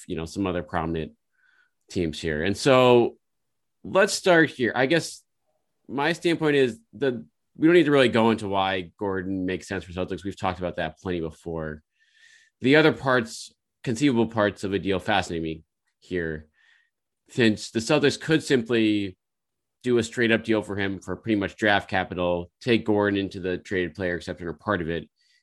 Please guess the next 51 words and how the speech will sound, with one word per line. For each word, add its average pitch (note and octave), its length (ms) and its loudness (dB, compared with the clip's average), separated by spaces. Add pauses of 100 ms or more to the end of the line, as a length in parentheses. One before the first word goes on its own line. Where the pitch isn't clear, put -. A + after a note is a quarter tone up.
(120)
and G2+ 180 0
then F#2+ 380 0 (400)
make G#2 240 2
some G2+ 240 0
moves G2+ 320 2
around F#2 380 -2
the F#2 120 0
edges F2+ 280 0
to F#2+ 120 -14
make F#2 140 -4
sure F2 440 -4 (500)
they F#2+ 100 2
avoid F2+ 280 -2
the D2+ 40 -10
tax D2+ 320 -8
for E2+ 120 -14
the C#2+ 100 -10
season, D2+ 260 -10
which D2+ 120 -8
I D#2+ 80 -6
think E2 260 -12
we, D#2 260 -8
we F2 80 -10
both E2 240 -6
agree E2 240 -6
is D2+ 160 -8
a, D2+ 180 -10 (560)
is E2 220 -10
a, D2+ 320 -8 (460)
a, F#2 120 -4 (140)
a F#2 100 -6
primary E2+ 460 0
goal D#2 220 -6
for, D2 360 -10 (200)
for F#2 100 -2
this F2 140 0
group, E2 180 -4
given F2 200 0
how E2 140 -2
they've D2 180 -4
played F2 180 0
this C#2+ 220 -6
year. C#2+ 240 -8 (560)
But A2 80 6
now B2+ 220 10
we're B2 100 8
hearing A#2 300 6
Evan F#2+ 180 2
Fournier D3 400 6
get C3+ 140 8
involved, A#2+ 680 4